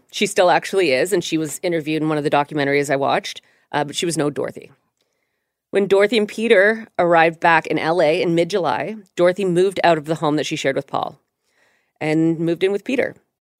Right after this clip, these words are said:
On paper, though, it showed that Peter had actually bought Dorothy a home,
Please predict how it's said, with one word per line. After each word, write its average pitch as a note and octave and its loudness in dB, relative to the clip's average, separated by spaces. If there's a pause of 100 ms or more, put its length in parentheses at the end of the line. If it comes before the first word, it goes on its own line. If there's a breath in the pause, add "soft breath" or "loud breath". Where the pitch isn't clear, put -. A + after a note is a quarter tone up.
(140)
On F#3 0
paper, C4+ 2
though, D3 -4
it E3 -10
showed D#3 2
that C#3+ 0 (100)
Peter E4 0
had D#4 2
actually G#3+ -2
bought D#3+ 0
Dorothy D#3 -4
a D3 -2
home, D3+ -8